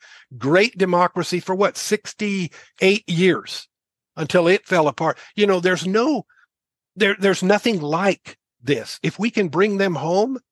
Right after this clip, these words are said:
and all of us, people who really care, can run for Congress and stay in our own community and only, oh, by the way, they'll have to, they'll work by internet from modest offices in their hometown under our watchful eyes.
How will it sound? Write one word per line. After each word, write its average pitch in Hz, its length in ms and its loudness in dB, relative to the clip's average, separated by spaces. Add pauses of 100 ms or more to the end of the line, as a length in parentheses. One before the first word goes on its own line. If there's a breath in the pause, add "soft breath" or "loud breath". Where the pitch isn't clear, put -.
(100)
and 180 200 2
all 190 240 4
of 190 160 -2
us, - 520 0 (220)
people 220 260 0
who 175 140 2
really 185 360 -2
care, 190 300 0 (200 loud breath)
can 135 280 0
run 170 300 4
for 180 160 -4
Congress 185 500 -2
and 170 160 0
stay 214 420 0 (140)
in 151 140 -4
our 165 140 -2
own 190 140 -4
community 180 500 -2 (220 loud breath)
and 180 200 0
only, 226 300 2
oh, 196 100 4
by 175 200 4
the 175 100 2
way, 170 220 2 (360 soft breath)
they'll 156 120 4
have 165 220 2
to, 190 140 0 (720)
they'll 151 180 -4
work 156 220 0
by 208 180 2
internet 170 480 -2 (240)
from 123 120 0
modest 123 540 2
offices 175 540 -2
in 185 100 -2
their 190 120 0
hometown 170 500 -4 (280 soft breath)
under 147 420 0
our 156 240 2
watchful 185 480 0
eyes. 139 360 -2